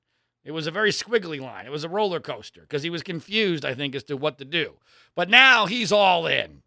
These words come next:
especially now that Trump <laughs> has claimed that Obama wiretapped him with no evidence whatsoever, partially based upon a commentary by Mark Levin that that's not even what Levin said.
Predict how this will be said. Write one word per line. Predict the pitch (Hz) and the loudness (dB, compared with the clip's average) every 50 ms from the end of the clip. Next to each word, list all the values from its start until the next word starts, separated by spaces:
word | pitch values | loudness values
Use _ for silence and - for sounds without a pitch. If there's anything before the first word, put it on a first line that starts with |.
| _ _ | _ _
especially | - 190 233 226 - 214 214 | -2 0 0 0 2 0 -2
now | 196 190 190 190 | 2 2 2 2
that | 185 185 - | 2 0 -4
Trump | - 170 185 180 180 175 - _ 165 | -4 0 2 2 2 2 0 _ -10
<laughs> | - | -6
has | 208 196 - | -6 -6 -4
claimed | - - - 196 196 185 180 175 | -6 -6 -2 0 0 0 0 -2
that | 165 156 | -4 -6
Obama | 156 147 151 170 170 170 165 156 | -6 -4 0 0 2 2 2 2
wiretapped | 147 156 160 165 160 151 - - 147 143 131 113 - 143 | 0 0 0 0 0 -2 -2 -2 -2 0 0 -2 -4 -6
him | 139 135 - - _ _ - - 214 196 - _ | -8 -8 -8 -10 _ _ -20 -16 -14 -14 -6 _
with | 185 185 156 170 | 0 0 0 2
no | 170 180 175 | 0 2 4
evidence | 170 165 156 156 156 151 147 160 | 4 2 2 0 -4 -6 -6 -4
whatsoever, | 160 156 - 175 180 208 202 170 165 | -6 -4 -4 -2 0 0 0 0 -2
partially | 160 - 247 269 277 320 - - 247 - 151 151 147 143 - _ _ _ _ - _ _ _ _ _ _ _ _ _ _ _ _ _ _ | -4 -2 0 0 0 0 0 -2 -4 -2 -2 -2 -2 -4 -6 _ _ _ _ -20 _ _ _ _ _ _ _ _ _ _ _ _ _ _
based | 185 180 185 165 - - | 4 4 4 4 0 -6
upon | 196 - 156 165 165 160 160 160 165 - | -4 0 2 2 4 4 4 2 0 -2
a | 165 156 | -6 -6
commentary | 139 - - 208 240 254 247 226 185 - 180 160 156 156 | -6 0 2 4 4 4 4 0 0 0 0 2 2 2
by | 143 151 147 | 2 0 0
Mark | 143 151 151 156 156 | 0 0 -2 -2 -2
Levin | 147 147 143 143 151 151 156 156 | -4 -6 0 0 0 0 0 0
that | 147 160 160 135 | -2 -2 -2 2
that's | - 202 233 233 - | 4 4 4 4 4
not | 240 226 233 | 4 4 4
even | 233 220 220 220 | 4 2 2 0
what | 214 - - | -2 -2 0
Levin | 208 196 180 208 208 202 180 | 0 2 4 4 2 2 -2
said. | - - 247 196 165 131 113 78 _ | -4 0 2 2 2 2 2 -4 _